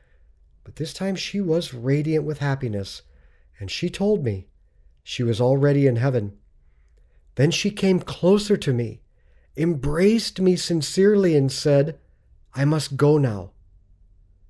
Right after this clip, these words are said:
I understood how closely the three stages of a soul's life are bound together:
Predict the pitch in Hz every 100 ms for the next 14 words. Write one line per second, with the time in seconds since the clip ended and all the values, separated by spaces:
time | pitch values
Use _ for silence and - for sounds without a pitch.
0 | _ _ _ - 117 127 170 180 - 175
1 | 165 127 139 131 - - 180 208 247 -
2 | - 123 113 117 _ _ _ _ _ _
3 | _ - 107 - 143 180 208 208 - 160
4 | 156 135 143 135 - 123 120 - - 151
5 | 156 143 139 135 127 113 110 107 120 120
6 | 123 113 120 123 123 107 101